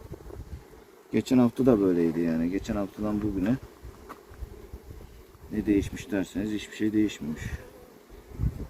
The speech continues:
Şimdi ben alt tarafı da merak ediyorum. Çünkü bölme aldım arı çoğaltmak için.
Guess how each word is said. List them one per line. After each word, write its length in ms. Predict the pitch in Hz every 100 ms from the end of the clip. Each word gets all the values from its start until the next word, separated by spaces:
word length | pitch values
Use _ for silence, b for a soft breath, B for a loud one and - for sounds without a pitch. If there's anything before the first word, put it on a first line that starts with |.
| - - - - - - - - - - - - - -
Şimdi 340 | - 120 127 123 -
ben 160 | 123
alt 260 | 113 120 -
tarafı 320 | 120 123 135
da 120 | 131 - - - -
merak 420 | 101 98 95 -
ediyorum. 320 | 92 110 135 - - - - - -
Çünkü 280 | 104 101
bölme 280 | 110 110 120
aldım 400 | 120 98 95 131 - - - - - -
arı 260 | 92 95 98
çoğaltmak 580 | - 98 95 - 107 87
için. 220 | -